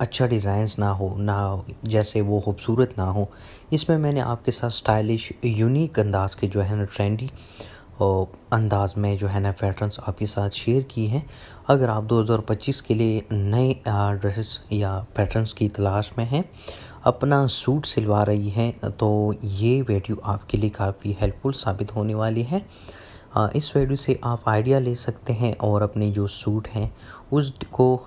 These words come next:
इस डिज़ाइंस में जो है ना, स्टिच करवा सकते हैं same to same। इसी तरह इसकी, इसमें मैंने आपके साथ दो कलर के, एक कलर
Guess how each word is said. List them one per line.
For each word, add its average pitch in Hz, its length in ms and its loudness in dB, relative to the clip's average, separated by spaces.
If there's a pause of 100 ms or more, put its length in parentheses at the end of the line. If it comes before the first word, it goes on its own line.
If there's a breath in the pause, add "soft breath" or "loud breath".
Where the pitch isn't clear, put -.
(100)
इस 110 180 2
डिज़ाइंस 104 540 0
में 104 140 2
जो 98 80 -4
है 101 140 0
ना, 101 140 -2
स्टिच - 380 -8
करवा 101 380 0
सकते - 360 -4
हैं 135 180 0 (880 loud breath)
same 110 320 2
to 107 140 0
same। 107 280 0
इसी 107 200 -4
तरह 107 320 0 (520 loud breath)
इसकी, 113 500 2 (200)
इसमें 117 300 2
मैंने 107 240 2
आपके 101 300 -2
साथ 104 380 0
दो 120 260 4 (120)
कलर 107 360 2
के, 104 200 -2 (120)
एक 117 240 0
कलर 101 280 0